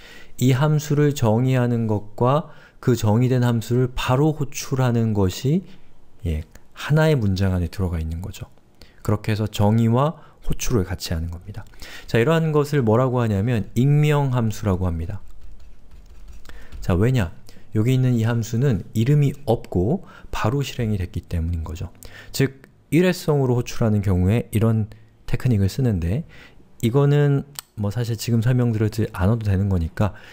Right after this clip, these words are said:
이해 못하셨어도 상관없습니다. 근데 나중에 뭐 여러 가지 함수와 관련된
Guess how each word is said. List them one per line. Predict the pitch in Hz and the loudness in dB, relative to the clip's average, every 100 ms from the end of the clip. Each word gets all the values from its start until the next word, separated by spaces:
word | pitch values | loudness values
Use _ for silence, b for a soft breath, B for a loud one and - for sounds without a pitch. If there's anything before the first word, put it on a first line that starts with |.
| B - | B 0
이해 | 123 | 2
못하셨어도 | 104 107 127 117 - 95 95 | 2 -2 -4 -4 -4 -4 -4
상관없습니다. | 120 113 85 - 85 80 95 B B B - | -4 -4 -4 -8 -10 -10 -10 B B B -2
근데 | 110 | 2
나중에 | 98 101 131 117 98 185 B B B - | 4 2 2 2 2 -2 B B B 0
뭐 | 101 | 2
여러 | 107 120 | 4 4
가지 | 120 110 117 | 2 0 -2
함수와 | 135 147 151 139 | 0 -2 2 2
관련된 | 131 120 117 113 113 110 113 | 2 2 0 2 2 0 -2